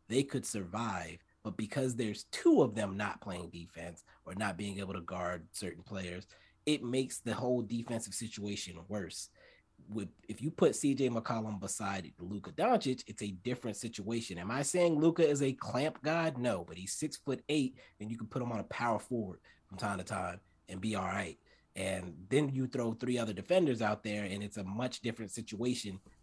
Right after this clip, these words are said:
than the Damian Lillard, C J McCollum situation where you can hunt both of them in those scenarios. You can't really hunt Luka in a, in a, in,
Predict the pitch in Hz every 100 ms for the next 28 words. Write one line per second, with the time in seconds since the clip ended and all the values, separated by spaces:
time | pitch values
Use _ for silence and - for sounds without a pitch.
0 | - 101 101 87 110 107 101 104 101 95
1 | 107 98 95 82 - 117 110 107 92 98
2 | 98 - 95 95 101 101 - 127 107 -
3 | _ _ _ - 151 139 107 95 90 90
4 | - _ _ 110 113 107 104 - 107 117
5 | 101 90 87 113 117 180 143 120 135 117
6 | 143 143 - 117 120 107 95 - - -
7 | _ 117 113 107 101 90 113 107 - 120
8 | 127